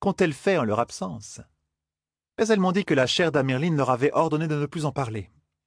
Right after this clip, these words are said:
Et c'est une bonne chose, » dit Sheriam. « Elles vont être punies et ça mettra un terme à cette histoire. J'ai toujours pensé que la faute est effacée une fois la sanction infligée. »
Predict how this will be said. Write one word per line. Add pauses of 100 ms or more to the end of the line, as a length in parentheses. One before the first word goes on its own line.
(840)
Et
c'est
une
bonne
chose, » (640)
dit
Sheriam. « (1080)
Elles
vont
être
punies
et
ça
mettra
un
terme
à
cette
histoire. (1200)
J'ai
toujours
pensé
que
la
faute
est
effacée
une
fois
la
sanction
infligée. »